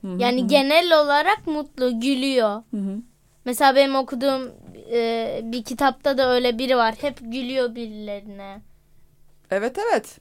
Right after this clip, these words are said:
Speaker 1: Ona benzer. Sen katılıyorsun o zaman
Speaker 2: Evet.
Speaker 1: Doğa'ya. Peki aynı şekilde mutsuz insan diye bir şey var mı?
Speaker 2: Evet, yani somurtkan, hep somurtur ama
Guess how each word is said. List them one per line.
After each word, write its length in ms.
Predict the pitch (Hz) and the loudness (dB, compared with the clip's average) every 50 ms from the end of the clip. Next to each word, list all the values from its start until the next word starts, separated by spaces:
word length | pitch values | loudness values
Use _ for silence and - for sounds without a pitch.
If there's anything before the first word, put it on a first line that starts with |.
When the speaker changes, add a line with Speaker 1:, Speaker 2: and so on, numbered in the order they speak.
| - | -8
Speaker 1:
Ona 200 | - 214 240 247 | -4 -2 0 2
benzer. 340 | 254 233 220 202 196 - - | 2 0 0 0 -2 -2 -2
Sen 180 | 208 254 233 240 | 0 -2 -2 -2
katılıyorsun 440 | 262 277 - 285 381 370 - - 196 | -2 -4 -2 -2 -2 -2 -2 -4 -4
o 20 | |
zaman 200 | 165 170 170 160 | -4 -2 0 0
Speaker 2:
Evet. 100 | 285 285 | 2 4
Speaker 1:
Doğa'ya. 380 | - - 160 151 151 156 160 180 196 - 220 202 | 4 4 4 4 2 0 -2 -4 -8 -12 -6 0
Peki 300 | - 196 240 294 285 - - | 0 0 0 0 -2 -2 2
aynı 300 | - 254 269 294 302 311 | 2 2 4 2 2 0
şekilde 380 | 302 - 311 285 - 277 254 269 | -2 -4 -6 -8 -6 -4 -2 0
mutsuz 800 | 226 214 226 240 240 - - - - 427 392 349 - - - - - - - | 0 2 0 0 -2 -4 -2 2 4 4 4 4 0 -10 -20 -20 -18 -14 -12
insan 440 | 196 190 180 - - 185 170 170 | -10 -10 -10 -10 -8 -8 -6 -6
diye 140 | 165 170 160 | -6 -8 -8
bir 60 | - | -10
şey 220 | 160 - - 170 165 | -10 -12 -10 -10 -8
var 180 | 165 - - | -8 -8 -8
mı? 160 | - - 285 539 523 - - - _ _ _ - | -8 -8 -10 -12 -14 -20 -20 -20 _ _ _ -14
Speaker 2:
Evet, 380 | 269 262 262 294 285 285 - | -10 -6 -4 -4 -4 -4 -4
yani 440 | 269 254 233 233 233 233 233 233 240 | -6 -4 -4 -4 -6 -6 -6 -8 -8
somurtkan, 840 | 233 - - 277 269 262 262 262 240 - - - 269 247 240 233 226 | -10 -8 -6 -4 -4 -2 -4 -6 -6 -8 -10 -6 -4 -4 -4 -4 -6
hep 220 | 240 247 233 - - | -8 -10 -10 -10 -12
somurtur 640 | - 262 247 247 254 254 254 240 208 - 277 262 233 | -8 -6 -6 -4 -4 -4 -4 -6 -6 -6 -4 -2 0
ama 300 | - - 269 - 392 | 2 2 4 4 6